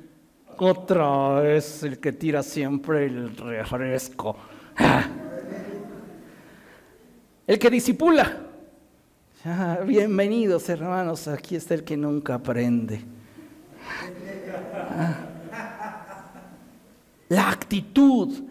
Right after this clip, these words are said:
la motivación con la que haces las cosas, ese día va a ser probado. Y dice la Escritura que el fuego dará a conocer y pondrá a prueba la calidad del trabajo de cada uno.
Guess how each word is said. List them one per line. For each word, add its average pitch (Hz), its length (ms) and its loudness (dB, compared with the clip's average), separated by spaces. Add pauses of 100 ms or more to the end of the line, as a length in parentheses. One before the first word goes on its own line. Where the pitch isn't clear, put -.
(120)
la 202 160 6
motivación 233 1120 4
con 233 240 6
la 233 80 4
que 220 220 2
haces 277 340 2
las 208 220 2
cosas, 247 560 6 (180)
ese 339 240 4
día 302 200 6
va 302 100 4
a - 20 4
ser 302 220 4
probado. 262 920 6 (1400)
Y 185 80 2
dice 294 220 4
la 294 80 6
Escritura 269 420 4
que 269 80 4
el 240 80 6
fuego 262 540 8 (960)
dará 254 380 6
a 262 100 2
conocer 233 800 4
y 233 80 4
pondrá 240 380 4
a 294 80 2
prueba 269 240 6
la 240 100 4
calidad 247 380 4
del 285 120 4
trabajo 269 380 6
de 220 100 8
cada 220 280 6
uno. 185 260 4